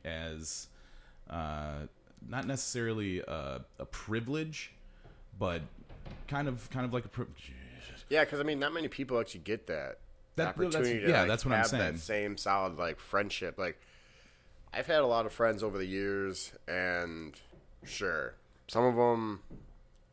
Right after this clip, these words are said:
Speaker 2: I thought were good friends, and stuff happened,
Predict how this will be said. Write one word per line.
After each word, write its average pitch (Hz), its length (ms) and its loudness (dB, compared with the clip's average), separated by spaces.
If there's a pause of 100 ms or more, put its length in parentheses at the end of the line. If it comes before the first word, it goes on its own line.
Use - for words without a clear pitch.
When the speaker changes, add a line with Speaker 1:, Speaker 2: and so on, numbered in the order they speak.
(180)
Speaker 2:
I 92 100 -2
thought 101 280 2
were 98 80 -4
good 95 200 -4
friends, 101 640 0
and 76 240 -4
stuff 98 260 -2
happened, 95 600 0